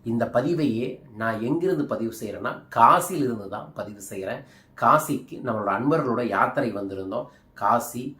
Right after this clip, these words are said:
அயோத்தி ராமர் கோயில், புத்தகையெல்லாம் போயிட்டு இந்த பதிவை நான் பதிவு செய்யறேன். காசி காலபைரவர்கிட்ட வேண்டிக்கிறேன், உங்களுக்கு நல்ல காலம் பிறக்கணும் அப்படின்ட்டு. முதல், ஆ, தேதி செப்டம்பர் பத்து,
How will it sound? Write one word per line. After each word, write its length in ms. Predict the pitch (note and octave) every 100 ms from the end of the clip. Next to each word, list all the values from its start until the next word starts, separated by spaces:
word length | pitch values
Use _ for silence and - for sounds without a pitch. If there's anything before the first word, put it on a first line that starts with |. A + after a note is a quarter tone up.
| _
அயோத்தி 460 | G#2 G#2+ B2+ C3+ B2
ராமர் 400 | G#2 A2+ A#2+ -
கோயில், 400 | A#2 G#2 C#3+ A2+
புத்தகையெல்லாம் 800 | G#2+ - C#3+ C3+ A2 G#2 A#2+ A#2+
போயிட்டு 520 | A2 B2 B2+ - E3+
இந்த 160 | A2+ G2+
பதிவை 280 | G#2+ A#2+ B2+
நான் 100 | G#2+
பதிவு 300 | G2+ G#2+ A#2
செய்யறேன். 400 | A2 G2+ B2 C#3+ - - - - -
காசி 600 | A2+ B2 B2+ C3 G2+ - - _ _ -
காலபைரவர்கிட்ட 800 | A2 C#3+ C#3 B2+ B2 A#2 - G2+
வேண்டிக்கிறேன், 560 | A2+ A#2+ A#2+ B2 B2
உங்களுக்கு 480 | - G#2+ G2+ F#2+ -
நல்ல 280 | G2+ G#2+ A#2+
காலம் 300 | A#2+ G#2 -
பிறக்கணும் 480 | G#2+ G#2+ A2 G#2 G2+ G2
அப்படின்ட்டு. 540 | - F#2+ F2+ F2+ - - - - _
முதல், 520 | - A#2 C#3+ C#3 C3 - _ _ _ -
ஆ, 340 | F#2+ F2+ F2+ F2 - _
தேதி 420 | B2+ C3 B2+ D3 -
செப்டம்பர் 680 | - B2 - C3+ B2 A2
பத்து, 580 | - A2 - - C#3+ -